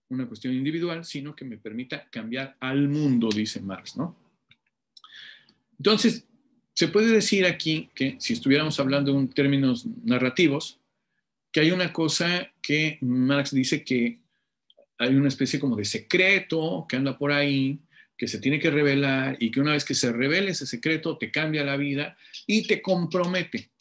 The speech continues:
te compromete para que tú cambies tu entorno y transformes la manera en la que, eh, te manejas, ¿no? Hay que decir que a Marx, pues, le toca prácticamente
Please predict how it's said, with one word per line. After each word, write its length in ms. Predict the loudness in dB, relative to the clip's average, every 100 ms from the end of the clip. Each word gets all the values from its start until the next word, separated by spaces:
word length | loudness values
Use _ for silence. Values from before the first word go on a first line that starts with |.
| -20 _ -20 _ _
te 140 | -6
compromete 760 | -2 0 0 -2 -2 -2 -4 -8 _ _ -4
para 280 | -2 -2 -2
que 360 | -4 -4 -8
tú 260 | -2 -2 -2 _ _ _ _ _
cambies 400 | -2 0 0 -2
tu 80 | -2
entorno 500 | 0 2 2 0 -4
y 100 | -4
transformes 760 | -4 -8 -6 -4 -2 -2 -6 _ _ _ _ -16
la 140 | -12
manera 280 | -10 -8 -6
en 60 | -6
la 140 | -8
que, 340 | -4 -4 -6 _ -16
eh, 600 | -14 -12 -12 -14 -14 -18 -14
te 100 | -12
manejas, 480 | -12 -14 -16 -18 -16
¿no? 180 | -16 _ _ _ _ _ _ _ _ _ _ _ _ _ _ -2
Hay 120 | 0
que 80 | 0
decir 380 | 0 -2 -4
que 320 | -2 -4 -4 _ _
a 60 | -4
Marx, 460 | -2 0 -2 -6 -6
pues, 220 | -6 -2
le 100 | -4
toca 640 | -4 -4 0 0 0 -6 _ _ _ _ _
prácticamente 960 | -4 -2 -2 -2 -2 -2 2 2 2